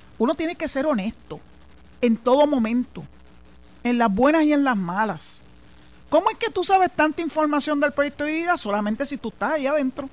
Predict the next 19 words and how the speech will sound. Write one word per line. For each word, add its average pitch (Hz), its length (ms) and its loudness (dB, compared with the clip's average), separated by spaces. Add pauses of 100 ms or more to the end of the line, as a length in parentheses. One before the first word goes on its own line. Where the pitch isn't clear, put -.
(640)
Así 226 260 -4
que 302 160 2
tú 339 240 0
mismo 349 360 0
te - 120 0
tiraste 220 420 -2
al 240 140 -2
medio, 180 420 -8
pero 190 160 -10
no 196 60 -10
hay 208 80 -8
ningún 262 260 -2
problema. 311 340 -4
Puedes 214 300 -6
ser 285 140 -2
del 294 100 -2
proyecto 277 280 -4
de 285 80 -6
dignidad 311 280 -2